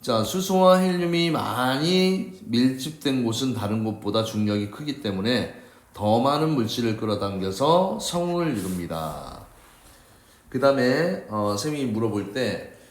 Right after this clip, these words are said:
자, 별이 탄생하는 장소를 물어봐, 그지? 그러면 일단 밀도가 큰 거, 성간 물질의 밀도가 크고,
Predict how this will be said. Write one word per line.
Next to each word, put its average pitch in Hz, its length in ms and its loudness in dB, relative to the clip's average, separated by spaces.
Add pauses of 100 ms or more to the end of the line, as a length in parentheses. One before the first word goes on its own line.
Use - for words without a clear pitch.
자, 95 280 -4
별이 127 580 4
탄생하는 202 560 0
장소를 135 500 -4
물어봐, 87 360 -4
그지? 117 500 -8
그러면 160 240 -6
일단 135 260 -2
밀도가 156 480 4
큰 160 100 -4
거, - 300 -8
성간 127 280 -2
물질의 95 280 -4
밀도가 85 300 -8
크고, 156 520 -4